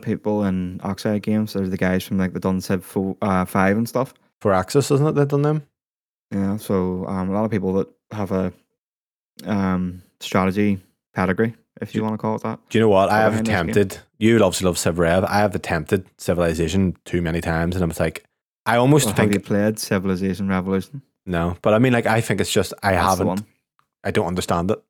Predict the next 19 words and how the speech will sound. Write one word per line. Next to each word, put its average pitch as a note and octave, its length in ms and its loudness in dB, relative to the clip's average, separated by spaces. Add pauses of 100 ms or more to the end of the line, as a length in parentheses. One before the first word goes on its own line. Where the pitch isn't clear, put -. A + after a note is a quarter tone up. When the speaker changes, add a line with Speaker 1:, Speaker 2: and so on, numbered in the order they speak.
Speaker 2:
properly. G2+ 340 2
I, G2 100 4
like, G2+ 200 0
Speaker 1:
That's, G#2+ 140 0
Speaker 2:
it's - 80 -8
Speaker 1:
that's A2 260 2
the A#2 120 0
one G2+ 240 0
that G2 120 -2
you'll G2 160 0
understand. G2 520 -4
It F#2+ 140 -2
is G#2 160 2
baby G2 320 0
Civilization, F#2+ 720 -6
and G2+ 160 -6
it's G2 100 -12
fucking - 440 -6
phenomenal. G2 440 -4